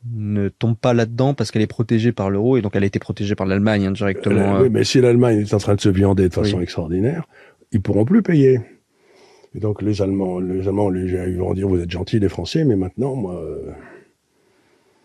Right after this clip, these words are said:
Speaker 2: je paye plus parce que j'ai déjà ma dette qui explose. Euh, non, vous êtes gentils, je peux plus vous aider. » Et dès le moment où on peut plus emprunter, parce que plus personne veut acheter notre dette,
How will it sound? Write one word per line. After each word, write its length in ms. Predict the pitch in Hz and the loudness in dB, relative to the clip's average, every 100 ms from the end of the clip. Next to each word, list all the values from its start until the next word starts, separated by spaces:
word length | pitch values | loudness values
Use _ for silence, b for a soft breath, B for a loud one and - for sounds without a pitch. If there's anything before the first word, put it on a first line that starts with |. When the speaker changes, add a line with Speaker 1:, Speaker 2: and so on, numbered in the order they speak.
| _ _ | _ _
Speaker 2:
je 100 | - | -8
paye 160 | - 98 | -2 0
plus 200 | 208 233 | 2 2
parce 180 | 117 - | 0 -6
que 100 | 87 | -4
j'ai 160 | 92 | -2
déjà 240 | 87 85 82 | -2 -4 -6
ma 160 | 80 | -6
dette 240 | 78 90 - | -6 -6 -6
qui 80 | |
explose. 640 | 78 - 92 95 135 127 85 | -10 -8 -2 2 2 0 -2
Euh, 200 | 80 76 | -6 -4
non, 100 | 90 | -4
vous 140 | 101 85 | -4 -6
êtes 80 | 80 | -8
gentils, 320 | 78 - 143 | -8 -8 -8
je 80 | - | -6
peux 140 | - | -8
plus 120 | - | -6
vous 160 | 87 85 | -6 -4
aider. » 220 | 127 202 - B _ _ _ _ _ _ _ _ _ _ _ _ _ _ _ _ - | -2 -2 -4 B _ _ _ _ _ _ _ _ _ _ _ _ _ _ _ _ -6
Et 100 | - | -4
dès 160 | 92 107 | 0 4
le 60 | |
moment 380 | 104 123 127 127 | 4 6 4 4
où 200 | 120 117 | 4 4
on 80 | 110 | 4
peut 200 | 127 135 | 2 0
plus 180 | - 180 | 2 0
emprunter, 580 | 147 - 113 - 107 92 B B B B B B B _ _ _ _ _ _ _ _ _ _ _ _ _ _ _ _ _ _ | 0 -4 -4 -2 -4 -4 B B B B B B B _ _ _ _ _ _ _ _ _ _ _ _ _ _ _ _ _ _
parce 160 | - - | -10 -8
que 80 | |
plus 140 | 87 90 | -8 -6
personne 360 | 85 - 85 | -6 -2 0
veut 100 | 78 | -2
acheter 200 | - - | -4 -6
notre 180 | 78 87 | -6 -6
dette, 300 | - 170 - | -6 -8 -10